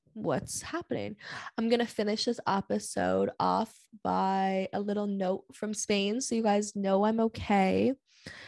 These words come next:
But before I say hello to you from Spain, I'm gonna say goodbye to you from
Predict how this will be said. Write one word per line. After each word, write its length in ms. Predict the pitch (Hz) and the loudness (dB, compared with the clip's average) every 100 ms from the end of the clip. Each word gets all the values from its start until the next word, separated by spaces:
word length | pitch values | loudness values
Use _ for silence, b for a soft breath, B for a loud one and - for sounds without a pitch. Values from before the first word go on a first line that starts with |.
| B _ _ _ 240 | B _ _ _ 4
But 380 | 247 226 - | 6 4 2
before 880 | 233 220 - 214 214 208 208 208 208 - _ _ _ _ _ _ _ _ _ _ _ _ _ _ _ _ _ _ _ _ | -4 -6 -4 0 0 0 0 -2 -4 -10 _ _ _ _ _ _ _ _ _ _ _ _ _ _ _ _ _ _ _ _
I 80 | 233 | -6
say 220 | - 214 | -4 -4
hello 320 | 208 214 208 | -2 2 2
to 60 | 208 | 2
you 100 | 214 | 0
from 160 | 208 208 | -4 -8
Spain, 440 | - 262 233 202 | -4 -2 0 -2
I'm 100 | 208 | -2
gonna 180 | 208 214 | -4 -4
say 320 | - 202 208 | -2 -2 -2
goodbye 640 | 208 190 - 208 254 330 | -4 -8 -2 0 2 2
to 80 | 311 | 2
you 640 | 262 247 226 214 208 220 247 B B B B _ - - | 0 0 0 0 -4 -6 -10 B B B B _ -8 2
from 580 | 226 214 214 214 214 | 4 4 2 -2 -6